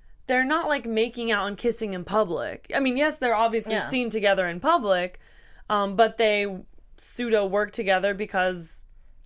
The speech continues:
Speaker 1: of the
Speaker 2: Yeah.
Speaker 1: nature of what they do and being on Capitol Hill. So obviously he knows there's some sort of rapport and relationship there. Does he know that it's romantic? I don't know. Th-, that's not clear to this point. Do the bugs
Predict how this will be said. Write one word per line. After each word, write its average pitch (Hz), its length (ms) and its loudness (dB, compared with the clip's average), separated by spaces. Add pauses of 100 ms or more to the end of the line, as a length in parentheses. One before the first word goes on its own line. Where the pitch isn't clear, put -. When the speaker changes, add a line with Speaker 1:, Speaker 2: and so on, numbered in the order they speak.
(260)
Speaker 1:
of 185 300 -2 (320)
the 196 80 -6
Speaker 2:
Yeah. 190 80 -2
Speaker 1:
nature 190 240 -2
of 190 160 4
what 180 160 -2
they 180 100 -4
do 180 140 -4
and 180 100 -6
being 180 120 -6
on 170 100 -8
Capitol 180 300 -6
Hill. 220 60 -6
So 226 340 2 (340)
obviously 330 480 0
he 294 120 -2
knows 254 240 -4
there's 208 300 0
some 208 220 0
sort 262 220 -2
of 262 120 -4
rapport 277 380 -2
and 269 140 -4
relationship 262 500 -10
there. 285 280 0 (260)
Does 233 180 0
he 277 80 -2
know 247 180 2
that 240 100 2
it's 226 160 2
romantic? 269 800 -2
I 185 160 -4
don't 226 160 -2
know. 320 480 -4 (680)
Th-, - 240 -2
that's 240 320 0
not 277 260 2
clear 196 720 0
to - 140 -6
this 180 200 -6
point. - 340 -8 (240)
Do 226 240 6
the 202 140 2
bugs 233 680 0